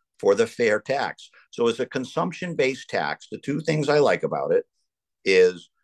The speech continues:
number one, it creates an environment where everyone now would have a stake in the funding of their government, and at the same time taking into consideration a person's circumstance,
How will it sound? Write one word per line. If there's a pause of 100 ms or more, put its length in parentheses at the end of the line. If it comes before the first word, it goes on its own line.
(140)
number
one,
it
creates
an
environment
where
everyone
now (420)
would
have (400)
a
stake (400)
in
the
funding
of
their
government, (1000)
and
at
the
same
time
taking
into
consideration
a
person's
circumstance,